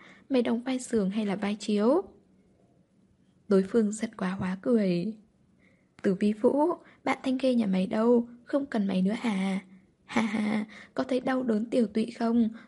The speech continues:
Có hận đời gặm giường trả thù xã hội không?" Vi Vũ cười nói: "Ngày nào tao với cô Thanh Khê cũng lăn ga chạch giường cả ngày." "Này, bạn gái đâu chẳng thấy, thấy mỗi cái giường,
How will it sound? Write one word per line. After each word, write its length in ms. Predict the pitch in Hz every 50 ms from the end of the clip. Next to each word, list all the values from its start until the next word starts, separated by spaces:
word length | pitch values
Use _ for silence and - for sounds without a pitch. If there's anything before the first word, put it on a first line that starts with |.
| _ -
Có 120 | - 233
hận 200 | 240 240 - - - -
đời 260 | 226 208 196 190 180
gặm 200 | 190 - 233 233 -
giường 300 | - - 208 196 185 175 -
trả 180 | - 202 196
thù 200 | - - 208 185
xã 160 | 185 - 240 247
hội 240 | 262 277 254 -
không?" 520 | - - 240 226 233 233 240 233 202 - - - - - - _ _ _ _ _ _ _ _ _ _ _ _ _ _ _ _ -
Vi 140 | - 208 196
Vũ 140 | - 226 233 240
cười 160 | - 233 196
nói: 500 | 180 180 180 180 180 180 185 214 254 359 - - _ _ _ _ _ _ _ _ _ _ _ _ _ _ _ _ _ _
"Ngày 200 | - 254 233 208
nào 260 | 185 190 190 185 180 180
tao 180 | - 220 214
với 140 | 214 214 214
cô 160 | - - 214
Thanh 220 | 220 - 247 233 233
Khê 180 | 240 233 226
cũng 200 | 220 - - 311
lăn 260 | 302 277 254 233 226
ga 260 | 214 226 226 214 214 214 214
chạch 220 | - 233 202 190 - - - -
giường 280 | - - 196 180 175 180
cả 140 | - - - 196
ngày." 400 | 190 180 180 185 190 190 175 180 - - - _ _ _ _ _ _ _ _ _ _ _ _ _ _ _ _ _ _ _ _ _ _ _ _ _ _
"Này, 300 | 190 185 180 180 175 175 - - - -
bạn 180 | - 247 254 233
gái 180 | 233 220 208 226
đâu 140 | 254 254
chẳng 200 | 254 - 233 190 208 -
thấy, 320 | 208 196 190 220 302 359 - - _ -
thấy 140 | - 269 262
mỗi 120 | 269 285
cái 180 | - - - 254
giường, 460 | - - 240 208 185 180 185 180